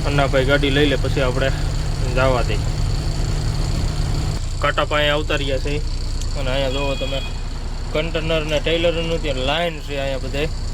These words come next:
કેમ કે અહીંયા બધું કન્ટેનર જ જાજા છે. અને આ બાજુ રહ્યું એ આપણે ગાડીનું પાર્કિંગ છે. એટલે હવે આપણે કાંટો કરાવી લઈ. કાંટો કરાવીને પછી આપણે એ જે બિલ્ટની બધું ઓફિસમાં જમા કરવાનું છે. એટલે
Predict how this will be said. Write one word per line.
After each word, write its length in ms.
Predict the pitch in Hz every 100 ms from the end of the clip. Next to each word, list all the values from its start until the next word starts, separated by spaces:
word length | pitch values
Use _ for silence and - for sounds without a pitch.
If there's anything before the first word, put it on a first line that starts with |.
| - - - - -
કેમ 160 | 165 160
કે 80 | 156
અહીંયા 220 | 160 160
બધું 260 | 160 170 165
કન્ટેનર 540 | 175 175 185 190 190
જ 60 | 123
જાજા 300 | 156 156 139
છે. 140 | 170 - - - - - - - 143
અને 120 | 135
આ 120 | 156
બાજુ 260 | 156 151 151
રહ્યું 220 | 151 151
એ 40 |
આપણે 260 | 147 151 143
ગાડીનું 380 | 151 151 151 143
પાર્કિંગ 420 | 160 165 151 127
છે. 140 | 143
એટલે 1900 | 170 - - - - - - - - - - - - - - - - - 123
હવે 120 | 135 147
આપણે 240 | 143 151 147 - -
કાંટો 280 | - 147 165
કરાવી 320 | 151 160 165
લઈ. 200 | 165 170 160 -
કાંટો 240 | 143 147 143
કરાવીને 380 | 147 156 147 139
પછી 220 | 139 151
આપણે 240 | 139 143 143 139 135 -
એ 100 | 135
જે 240 | 135 139 131
બિલ્ટની 460 | 147 147 147 147
બધું 320 | 139 143 139 139
ઓફિસમાં 380 | 139 139 131
જમા 220 | 131 143 143
કરવાનું 460 | 139 135 127 123
છે. 80 | 143 - - - - - - - -
એટલે 140 | 135